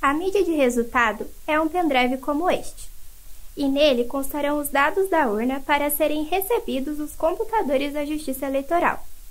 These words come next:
Lembramos que a urna não possui conexões de rede. Fique atento à tela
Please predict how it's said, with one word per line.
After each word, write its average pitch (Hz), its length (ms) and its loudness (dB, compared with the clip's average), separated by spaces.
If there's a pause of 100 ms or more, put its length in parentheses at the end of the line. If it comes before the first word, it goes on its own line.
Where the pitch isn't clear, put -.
(400)
Lembramos 247 540 2
que 262 100 -8
a 247 100 0
urna 262 240 2
não 247 300 2
possui 440 380 0
conexões 294 640 -2
de 285 80 -2
rede. - 400 0 (600)
Fique 302 220 -2
atento 330 460 0
à 294 80 -2
tela 302 300 2